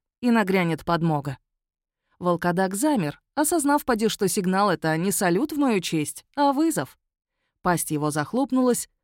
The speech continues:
уши прижались к голове. «Уважаемая», — забормотал он, пятясь, — «я не то хотел сказать. Никакого пугания. Это шутка была. Юмор такой оборотнический.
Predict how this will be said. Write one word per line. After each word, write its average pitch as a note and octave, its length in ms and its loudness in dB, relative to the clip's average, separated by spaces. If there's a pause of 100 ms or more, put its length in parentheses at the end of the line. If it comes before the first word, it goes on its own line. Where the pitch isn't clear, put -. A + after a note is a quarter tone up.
(180)
уши C#4+ 280 0
прижались F3 540 2
к E3+ 40 -6
голове. E3 460 2 (800)
«Уважаемая», — F3 800 2 (420)
забормотал A3 600 0
он, F3+ 140 0
пятясь, — D#3 500 -4 (580)
«я F3+ 460 2
не A#3 160 2
то D#4 240 2
хотел E4 320 0
сказать. A#3 540 0 (440)
Никакого A#3 600 0
пугания. C#4+ 640 0 (360)
Это D4+ 240 -2
шутка G#4 420 -2
была. A3+ 340 2 (300)
Юмор G4+ 400 0
такой E4 280 2
оборотнический. F3+ 960 0